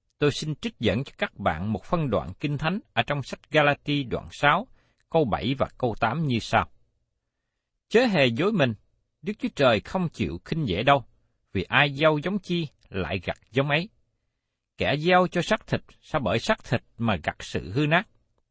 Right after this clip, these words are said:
song kẻ gieo cho Thánh Linh sẽ bởi Thánh Linh mà gặt sự sống đời đời."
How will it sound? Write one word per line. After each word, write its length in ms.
song 440
kẻ 260
gieo 320
cho 120
Thánh 200
Linh 200
sẽ 240
bởi 420
Thánh 200
Linh 220
mà 420
gặt 220
sự 260
sống 320
đời 140
đời." 220